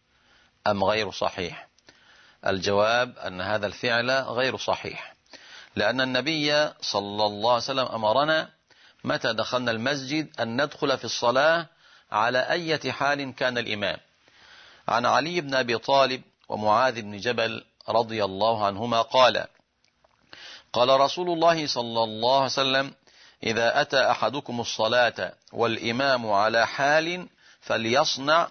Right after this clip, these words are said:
كما يصنع الإمام". دخلت والإمام ساجد، صحيح لن تدرك، لن تدرك الركعة، لكن اسجد مع الإمام، اسجد مع الإمام، تابعه، لا تنتظر حتى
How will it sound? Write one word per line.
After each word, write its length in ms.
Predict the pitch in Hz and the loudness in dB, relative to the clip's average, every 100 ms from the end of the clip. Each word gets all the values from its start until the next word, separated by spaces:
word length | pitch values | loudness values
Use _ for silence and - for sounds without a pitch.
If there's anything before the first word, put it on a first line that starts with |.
| _ - | _ -6
كما 300 | 120 120 110 | -2 0 0
يصنع 500 | 117 131 123 123 131 | 0 -4 -2 2 2
الإمام". 380 | 120 98 85 - _ _ - - - _ | 0 -6 -8 -8 _ _ -20 -20 -20 _
دخلت 440 | - 107 139 135 127 | -6 0 0 0 0
والإمام 360 | 120 110 127 | 0 0 -2
ساجد، 540 | 113 139 147 143 170 - _ _ _ - | 0 0 0 0 -6 -8 _ _ _ -4
صحيح 480 | - 110 147 139 113 | 0 0 0 -2 -2
لن 320 | 117 117 104 | -2 -2 -4
تدرك، 380 | 139 120 117 - | -4 -2 -2 -2
لن 260 | 123 117 | -4 -2
تدرك 360 | 135 120 117 110 | -4 -4 -2 0
الركعة، 800 | 107 - 101 110 135 127 151 160 - _ - | 2 2 0 0 2 2 2 -2 -12 _ -6
لكن 480 | 104 127 127 147 135 _ 147 | 0 0 -2 -8 -8 _ -2
اسجد 420 | 156 113 131 123 | -2 -2 -4 -2
مع 180 | 117 110 | 0 0
الإمام، 440 | 98 110 107 92 _ _ - | -2 -2 -2 -2 _ _ -6
اسجد 280 | 147 113 117 | -6 -2 -2
مع 160 | 113 107 | 0 -2
الإمام، 440 | 101 104 101 90 | -2 -4 -2 -4
تابعه، 640 | - 135 135 135 107 87 - _ - - - | 0 0 2 0 -2 -4 -18 _ -20 -16 -2
لا 200 | 185 202 | 2 2
تنتظر 540 | 175 143 - 143 131 | 0 -4 -2 0 -2
حتى 520 | 117 123 - 120 110 | -2 -4 0 2 2